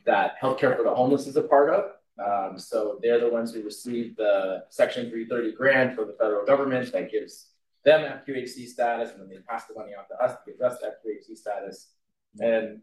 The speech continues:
they're a really important partner for us. This office has now consolidated a lot of the housing functions in the county as well as the healthcare functions in the county. Um, so really, really important office and really been kind of successfully gotten off the ground by Carrie Abbott, who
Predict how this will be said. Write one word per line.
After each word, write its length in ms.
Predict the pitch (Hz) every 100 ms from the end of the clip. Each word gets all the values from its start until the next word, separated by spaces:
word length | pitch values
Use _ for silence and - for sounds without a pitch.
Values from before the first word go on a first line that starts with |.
| -
they're 200 | 113 107
a 20 |
really 280 | 120 107 107 - _ _
important 480 | 120 117 151 117 113
partner 260 | 127 117 117
for 200 | 110 110
us. 240 | 107 -
This 240 | 143 143
office 640 | 117 123 120 113 - - _ _ _ _ _
has 160 | 127 -
now 200 | 120 127
consolidated 580 | 147 117 120 127 123 113
a 60 |
lot 160 | - -
of 60 |
the 60 | -
housing 460 | - 120 123 143 143
functions 460 | 151 - 160 151
in 120 | -
the 60 | 143 139
county 420 | 143 139 139 139
as 180 | 107 -
well 220 | 110 117
as 100 | 127
the 60 | 107
healthcare 440 | 107 117 - 143
functions 400 | 143 147 147 151
in 80 | 147
the 100 | 143
county. 520 | - 147 170 180 190 - _ _ _ _ -
Um, 200 | 120 117
so 220 | - 107
really, 420 | 139 139 131 120
really 240 | 120 120 107
important 380 | - 117 104
office 300 | 101 98 101
and 260 | 98 92 90 113
really 240 | 107 98 -
been 260 | 104 95 -
kind 140 | 104 -
of 60 |
successfully 540 | - - 127 120 - 107
gotten 220 | 104 101
off 140 | -
the 60 | -
ground 320 | - - 120
by 140 | 107 98
Carrie 300 | 107 98 92
Abbott, 440 | 101 120 117 -
who 320 | 101 95 92